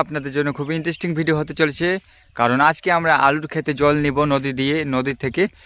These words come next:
কি করে নদীতে মেশিনটি স্টার্ট করছি আপনাদের দেখাবো বন্ধুরা। চলো, এই নদীর ধারটা খুব খাড়া ধার, মানে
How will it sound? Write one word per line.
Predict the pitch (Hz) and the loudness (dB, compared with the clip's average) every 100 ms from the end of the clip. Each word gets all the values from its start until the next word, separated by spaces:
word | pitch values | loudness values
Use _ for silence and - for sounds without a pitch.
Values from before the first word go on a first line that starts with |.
| - - - | -20 -20 -4
কি | 202 208 | 0 6
করে | 233 226 185 | 6 6 4
নদীতে | 170 175 180 | 0 2 2
মেশিনটি | 151 147 151 135 | 2 -2 -2 -4
স্টার্ট | - 180 180 160 | 2 4 4 2
করছি | 151 - 143 147 - - _ _ _ | 0 0 -6 -6 -10 -20 _ _ _
আপনাদের | 123 123 139 123 120 | -2 0 0 2 0
দেখাবো | 143 170 165 | 2 2 2
বন্ধুরা। | 160 151 151 160 165 - - | 0 0 2 2 -2 -4 2
চলো, | 147 160 202 156 | 6 6 6 4
এই | 143 143 | 4 4
নদীর | 143 143 139 | 2 0 -4
ধারটা | 135 139 156 - | -4 -2 -2 0
খুব | 165 - _ _ _ - | -2 -2 _ _ _ -4
খাড়া | 143 160 147 | 2 2 4
ধার, | 139 143 - - _ 143 | 0 -2 -12 -20 _ 2
মানে | 147 | 4